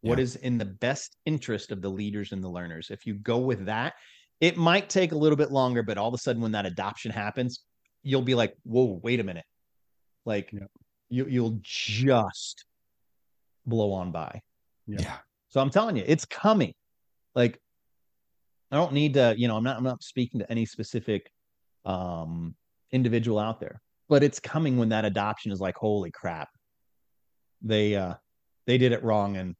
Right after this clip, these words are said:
Speaker 1: uh, they actually were doing
Speaker 3: I
Speaker 1: it in the
Speaker 3: al-
Speaker 1: best interest."
Speaker 3: I almost think a lot of people out there are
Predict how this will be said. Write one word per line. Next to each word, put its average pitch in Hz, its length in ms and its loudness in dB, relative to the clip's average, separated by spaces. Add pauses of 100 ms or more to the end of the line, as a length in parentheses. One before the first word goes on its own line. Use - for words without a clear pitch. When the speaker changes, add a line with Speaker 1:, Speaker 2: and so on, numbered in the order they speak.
(160)
Speaker 1:
uh, 87 160 -12 (280)
they 101 140 -2
actually 95 480 -4 (360)
were 101 60 -6
doing 139 160 2
Speaker 3:
I 180 40 6
Speaker 1:
it 196 40 6
in 214 60 6
the 220 60 2
Speaker 3:
al- 220 60 0
Speaker 1:
best - 240 -10
interest." - 460 -12 (440)
Speaker 3:
I 151 100 2
almost 202 440 2 (100)
think 147 360 4 (220)
a 127 100 2
lot 123 460 4
of 131 200 0
people 127 380 0
out 113 220 0
there 151 360 6 (480)
are 113 680 2